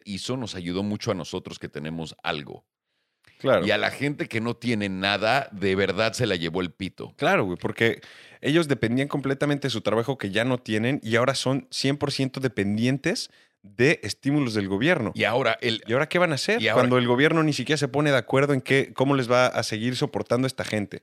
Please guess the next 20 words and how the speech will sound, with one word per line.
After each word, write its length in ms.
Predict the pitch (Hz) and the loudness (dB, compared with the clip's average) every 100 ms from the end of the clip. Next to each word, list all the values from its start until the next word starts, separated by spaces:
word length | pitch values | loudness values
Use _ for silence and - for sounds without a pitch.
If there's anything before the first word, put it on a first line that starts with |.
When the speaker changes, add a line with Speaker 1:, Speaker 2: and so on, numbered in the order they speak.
| - | -4
Speaker 1:
¿Qué 120 | 123 | -2
van 140 | 143 | -2
a 40 | 127 | -4
hacer 240 | - 117 | -2 2
ellos? 520 | 98 85 101 - - _ _ _ _ | 2 0 -4 -4 -16 _ _ _ _
¿Qué 100 | - | 0
van 160 | 117 123 | 2 2
a 60 | 107 | 0
hacer, 340 | - 110 107 104 | 0 2 0 -2
este? 640 | 98 - - 92 87 85 | -4 -6 -6 -2 0 0
Speaker 2:
Los 140 | 82 98 | 0 0
dueños 280 | 113 117 | 0 0
de 60 | 107 | -2
las 140 | 92 | -4
propiedades 420 | - - 95 104 101 | -8 -6 0 0 0
donde 220 | 90 87 | -2 -2
viven 240 | 98 98 | -2 -4
estas 200 | 95 95 | -6 -10
personas. 560 | - 82 98 107 113 - | -10 -4 -2 -2 -6 -8
Speaker 1:
Ah, 100 | 110 | -10